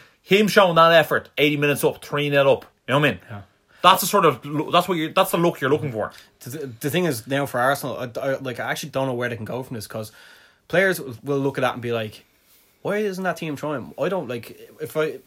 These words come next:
Speaker 2: why not go to Liverpool instead? 'Cause you're, they're probably the real options
Speaker 1: Yeah.
Speaker 2: to have, Liverpool or Arsenal, and then you're like, "The Arsenal team just don't even try."
Speaker 1: Yeah.
Speaker 2: And the, it, like, yeah, you can be like, they're only human and stuff, but I mean,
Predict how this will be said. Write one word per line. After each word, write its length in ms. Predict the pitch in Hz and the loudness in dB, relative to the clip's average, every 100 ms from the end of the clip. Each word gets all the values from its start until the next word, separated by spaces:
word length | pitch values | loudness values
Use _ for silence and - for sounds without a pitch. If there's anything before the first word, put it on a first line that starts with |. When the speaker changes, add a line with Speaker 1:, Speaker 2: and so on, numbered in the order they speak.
| - | -6
Speaker 2:
why 140 | 175 | 0
not 160 | 202 196 | 2 2
go 100 | 196 | 2
to 80 | 165 | 0
Liverpool 320 | 160 190 170 | -4 -2 -4
instead? 260 | 117 156 113 | 0 0 0
'Cause 140 | 117 | -4
you're, 100 | 139 120 | -8 2
they're 200 | 180 185 | 2 2
probably 200 | 175 147 | 0 -4
the 60 | 127 | -2
real 220 | 135 123 | 0 0
options 240 | 127 123 | 0 2
Speaker 1:
Yeah. 60 | 120 | 2
Speaker 2:
to 60 | |
have, 100 | 113 | 2
Liverpool 320 | 123 139 123 110 | 0 -2 -2 -4
or 80 | |
Arsenal, 360 | 110 123 117 90 - | -2 -4 -6 -12 -12
and 100 | 120 | -10
then 120 | 123 | -6
you're 100 | 123 | -6
like, 160 | 120 - - - - - - | -6 -10 -20 -20 -20 -20 -18
"The 80 | 151 | -12
Arsenal 340 | 151 165 151 131 | -8 -6 -6 -8
team 80 | 113 | -8
just 160 | 104 | -10
don't 140 | 113 107 | -10 -8
even 120 | 101 | -10
try." 240 | 117 127 110 _ - | -8 -8 -10 _ -8
Speaker 1:
Yeah. 220 | 107 - - _ _ - | -8 -8 -12 _ _ -8
Speaker 2:
And 140 | 135 | -2
the, 160 | 151 127 | -2 -2
it, 140 | - - | -8 -6
like, 140 | 139 151 - _ _ - | -8 -8 -20 _ _ -8
yeah, 240 | 160 190 196 | 2 4 4
you 140 | 175 | 2
can 80 | 151 | -4
be 140 | 147 | -6
like, 240 | 127 123 120 | -4 -6 -4
they're 100 | 131 | -4
only 140 | 131 | -4
human 400 | 110 127 143 147 | -6 -6 -4 -4
and 80 | 120 | -4
stuff, 220 | 131 110 - | -8 -10 -10
but 180 | 127 | -8
I 40 | 123 | -6
mean, 240 | 127 113 | -6 -8